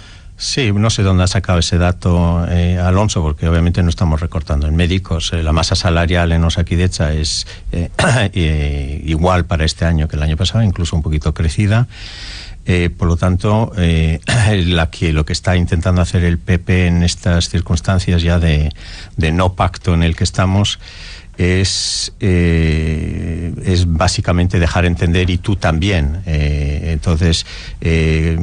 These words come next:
el gobierno nacional está haciendo recortes, pero tú también. Nosotros estamos haciendo la gestión que tenemos que hacer en recursos humanos y otras cosas, y, y,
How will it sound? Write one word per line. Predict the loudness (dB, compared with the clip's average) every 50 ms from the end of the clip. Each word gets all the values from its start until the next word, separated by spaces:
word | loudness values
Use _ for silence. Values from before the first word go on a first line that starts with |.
| -2 -2 -2 -4
el | -4 -2 0
gobierno | 0 2 2 2 2 4 4 4 4 4
nacional | 2 2 2 2 2 2 2 4 2 2
está | 0 -2 0 -2 -2
haciendo | 0 0 2 2 2 2 2
recortes, | 0 0 0 0 0 0 0 0 0 0 -2 -4 -8 -12 -12 -14 -14 -14 -8 -4
pero | -2 0 0 0
tú | -2 -2
también. | 0 0 0 2 2 2 2 0 0
Nosotros | -2 -2 -4 -6 -4 -4 -4
estamos | -2 0 0 0 2 2
haciendo | 2 2 2 2 2 4
la | 2 2
gestión | 0 0 -4 -2 0 0 0 0
que | 0
tenemos | 0 0 2 0 0
que | 0 0
hacer | -2 0 2 2 2 2
en | 2 0 0 -2 -2
recursos | -4 -4 -4 -4 -2 -2 -2 -2 0
humanos | 2 2 2 4 4 2 2 2
y |
otras | 0 0 0 -2 -2 0
cosas, | 0 0 2 2 0 0 0
y, | 0 -2 -4 -6 -14 -18 -18 -18 -18 -18 -18 -18 -4
y, | 0 2 2 4 4 2 2 2 0